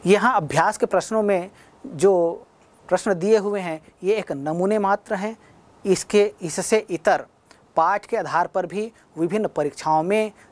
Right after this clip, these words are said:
तरह-तरह के प्रश्न पूछे जाते हैं। चूँकि आपने पाठ भली भांति समझा है, इसलिए पाठ से संबंधित किसी भी प्रकार का कोई भी प्रश्न यदि पूछा जाएगा, तो आप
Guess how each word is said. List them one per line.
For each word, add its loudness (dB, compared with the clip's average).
तरह-तरह 0
के -10
प्रश्न -10
पूछे -4
जाते -4
हैं। -16
चूँकि 2
आपने 2
पाठ -2
भली -2
भांति -4
समझा 0
है, -2
इसलिए 0
पाठ 2
से -8
संबंधित -2
किसी -2
भी 0
प्रकार 0
का -6
कोई 0
भी -6
प्रश्न -4
यदि 0
पूछा 0
जाएगा, 0
तो -6
आप 0